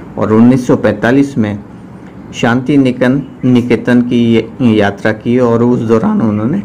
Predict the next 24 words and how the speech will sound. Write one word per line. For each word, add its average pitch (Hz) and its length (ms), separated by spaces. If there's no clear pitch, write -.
टेम्परा 123 520
माध्यम 107 380
का 101 160
भी 117 160
प्रयोग 170 220
किया। - 320
तो 123 300
ये 143 460
मूलतः 135 560
दृश्य 123 380
चित्रकला 120 640
से 123 440
इन्होंने 113 440
अपना 110 300
जीवन 110 320
काल 101 400
आरंभ 107 400
किया 101 240
और 113 120
फिर 117 240
धीरे 117 380
धीरे 113 340
ये, 113 260
अ, - 120